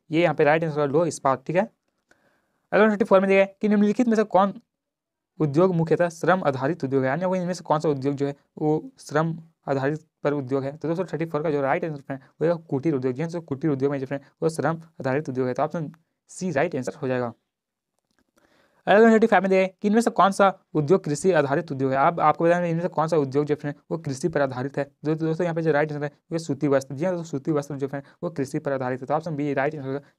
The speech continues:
कृषि, सूती वस्त्र। अगला क्वेश्चन थर्टी सिक्स में है कि इनमें से कौन वन आधारित उद्योग है, यानी कि इनमें से कौन सा वन जो है वो कौन सा वन आधारित उद्योग है? तो दोस्तों कागज उद्योग जो फ्रेंड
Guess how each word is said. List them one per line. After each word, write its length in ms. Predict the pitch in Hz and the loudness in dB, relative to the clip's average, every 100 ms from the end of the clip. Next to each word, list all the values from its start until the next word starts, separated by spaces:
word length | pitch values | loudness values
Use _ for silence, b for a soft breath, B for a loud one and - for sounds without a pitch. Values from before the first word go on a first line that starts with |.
| - | -10
कृषि, 280 | 131 127 - _ | -8 -10 -16 _
सूती 260 | 139 139 | -6 -2
वस्त्र। 360 | 135 120 - _ _ _ _ _ _ _ _ _ _ _ _ _ _ _ _ _ _ _ _ _ | -2 -4 -8 _ _ _ _ _ _ _ _ _ _ _ _ _ _ _ _ _ _ _ _ _
अगला 120 | - | 0
क्वेश्चन 200 | 202 214 | 2 2
थर्टी 120 | 202 214 | 2 2
सिक्स 180 | 190 | 2
में 80 | 190 | 4
है 160 | 185 180 | 4 4
कि 280 | - - 208 | 2 -4 0
इनमें 140 | 220 | 2
से 100 | 247 | 2
कौन 180 | 202 185 | 2 2
वन 180 | 175 175 165 _ _ _ _ _ _ _ _ _ | 2 0 -2 _ _ _ _ _ _ _ _ _
आधारित 400 | 151 147 151 175 | 0 2 0 0
उद्योग 200 | 143 135 | 0 0
है, 60 | 135 | 0
यानी 200 | 156 185 | 0 -2
कि 80 | 185 | -4
इनमें 140 | 175 | -4
से 100 | 180 | -4
कौन 220 | 175 156 | -2 -2
सा 100 | 165 160 | 2 2
वन 200 | 143 151 | 2 2
जो 100 | 147 | -2
है 120 | 147 _ - | -4 _ -4
वो 140 | 151 262 247 | -4 -4 -8
कौन 180 | 143 160 | -4 -2
सा 100 | 165 | 0
वन 240 | 139 143 165 | 0 -2 -2
आधारित 340 | 143 135 143 | -4 -4 -4
उद्योग 200 | 139 135 | -4 -2
है? 60 | 135 | -2
तो 80 | 143 | -2
दोस्तों 160 | 160 180 | -4 0
कागज 320 | 139 139 160 | 2 2 0
उद्योग 320 | 139 123 143 | -4 -2 -2
जो 100 | 143 | -2
फ्रेंड 220 | 139 139 | -6 -8